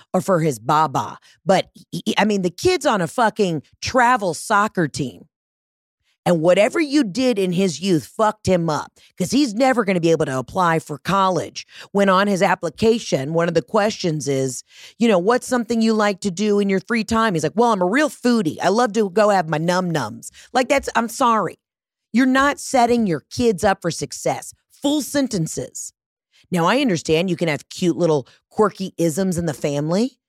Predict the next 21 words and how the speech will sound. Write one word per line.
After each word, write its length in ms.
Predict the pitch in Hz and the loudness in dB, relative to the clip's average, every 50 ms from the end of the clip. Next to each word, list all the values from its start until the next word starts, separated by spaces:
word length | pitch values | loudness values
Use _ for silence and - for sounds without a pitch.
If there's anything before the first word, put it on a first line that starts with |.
| _ _ _ _ _ _ | _ _ _ _ _ _
You 100 | 196 208 | 0 2
know, 340 | 196 170 160 170 208 226 208 | 2 2 2 2 2 2 2
I 80 | - 202 | 0 0
mean, 160 | 208 208 190 | 0 2 0
I 100 | 180 214 | 0 0
love 360 | 247 240 202 175 165 170 165 | 0 0 0 2 2 2 2
that, 200 | 170 175 - - - - _ _ | 0 0 -2 -2 -10 -20 _ _
you 60 | 190 | -2
know, 60 | 180 | -2
we 160 | 156 156 214 262 | 0 2 2 2
have 120 | 240 180 | 4 2
a 60 | 175 | 0
dog, 460 | 143 - 160 120 110 - - - _ _ _ _ - | 0 -2 -2 -2 -2 -8 -12 -16 _ _ _ _ 0
Rigatoni. 680 | 196 220 202 247 220 - 220 220 208 196 170 139 - - | 0 2 2 0 -2 -2 -2 0 0 0 -2 -4 -8 -10
What 160 | - 160 190 | -2 0 0
do 80 | 190 208 | 2 2
we 80 | 220 | 0
call 320 | - - 208 208 202 196 160 | -2 -2 0 0 0 0 -2
him? 100 | 139 135 - | -6 -10 -12
Chicken, 500 | - - 254 254 247 - - 175 143 139 - _ | -8 -2 0 0 0 0 -2 -4 -4 -4 -10 _
Bubba, 580 | 156 131 - 202 190 196 180 175 151 123 104 | -18 -2 2 2 4 4 4 2 0 0 -2